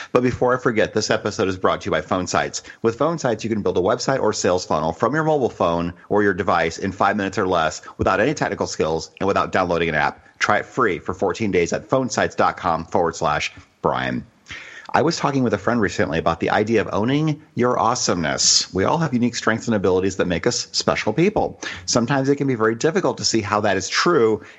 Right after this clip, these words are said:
and sometimes we just need to be reminded. I believe all of us are gifted and talented, and our job is to, is to discover what that is. Some people are fortunate enough to figure that out very early in life. Tiger Woods was given a golf club by his dad when he was three years old, and through his God-given talent and a lot of practice, he became the best in the world in his generation.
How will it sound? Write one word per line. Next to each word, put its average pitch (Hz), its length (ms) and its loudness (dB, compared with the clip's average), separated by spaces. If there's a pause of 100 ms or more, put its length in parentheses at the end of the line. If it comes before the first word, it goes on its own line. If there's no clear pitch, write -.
and 95 100 -2
sometimes 104 500 0
we 90 120 -2
just 90 260 -2
need 80 140 -2
to 80 40 -4
be 78 100 -2
reminded. 80 580 0 (260)
I 98 120 2
believe 143 320 2
all 127 180 2
of 92 80 -2
us 82 120 -2
are 95 100 0
gifted 92 320 -2
and 90 120 0
talented, 80 480 0 (220)
and 98 120 2
our 104 80 2
job 104 260 0
is 107 80 -4
to, 95 360 -2
is 117 140 2
to 95 100 -12
discover 139 420 0
what 107 160 2
that 95 180 2
is. 147 420 0 (400)
Some 160 240 0
people 175 180 0
are 131 60 0
fortunate 143 400 0
enough 110 160 -2
to - 80 -8
figure 113 240 2
that 101 160 0
out 98 320 0
very 107 260 2
early 87 280 2
in 80 60 -2
life. 78 360 0 (240)
Tiger 107 260 2
Woods 110 180 0
was 101 120 -4
given 98 260 0
a 90 60 -4
golf 92 240 0
club 107 180 0
by 92 120 2
his 87 120 0
dad 87 300 2
when 95 100 -2
he - 20 -2
was 87 120 -6
three 95 180 -2
years 101 220 0
old, 139 240 0
and 87 100 -4
through 98 200 0
his 90 120 -2
God-given 95 480 0
talent 110 420 0
and 87 120 0
a 80 40 0
lot 90 220 2
of 101 80 -6
practice, 127 340 -2
he 127 100 -4
became 104 340 -2
the 95 60 -2
best - 260 -2
in 117 40 -2
the 113 60 0
world 107 320 0
in 92 60 -2
his 95 160 -2
generation. 95 720 0